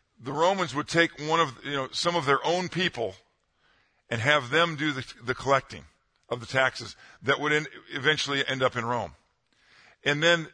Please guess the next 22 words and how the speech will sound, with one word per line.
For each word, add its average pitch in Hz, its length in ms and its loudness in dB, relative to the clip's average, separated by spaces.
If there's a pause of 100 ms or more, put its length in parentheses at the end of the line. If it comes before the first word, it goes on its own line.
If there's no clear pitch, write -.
(120)
the 127 120 -14
tax 202 360 0
collectors 156 640 0 (720)
had 156 260 2
the, 147 160 -8 (100)
had 156 200 0
the 156 80 -4
right 185 320 2
to 156 120 -8 (320)
get 170 200 4
as 120 120 -2
much 185 240 2
out 180 160 4
of 165 80 -4
the 139 80 -8
people 170 220 2
as 135 140 2
they 143 120 2
could 180 400 0
and 143 140 -6
keep - 260 -6
what 151 200 0